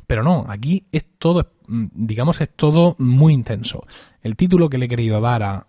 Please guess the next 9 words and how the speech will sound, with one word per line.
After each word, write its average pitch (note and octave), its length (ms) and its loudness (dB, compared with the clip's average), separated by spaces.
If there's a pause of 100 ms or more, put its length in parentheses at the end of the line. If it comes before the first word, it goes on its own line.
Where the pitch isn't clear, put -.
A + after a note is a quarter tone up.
a - 80 -6
este G#2+ 460 -8
episodio A#2 360 0
veintiocho A2 560 0
de G2+ 120 -2
Still A#2 260 -6
Lost, A#2 320 -4 (640)
Adiós A#2+ 300 -2
Pequeña, A2+ 500 -2